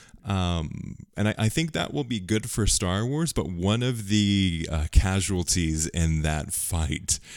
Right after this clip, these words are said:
will be Star Wars Mandalorian Season four, I believe.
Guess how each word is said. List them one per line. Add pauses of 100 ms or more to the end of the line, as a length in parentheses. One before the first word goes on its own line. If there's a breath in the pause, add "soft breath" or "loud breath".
(240 loud breath)
will
be
Star
Wars
Mandalorian
Season
four,
I
believe.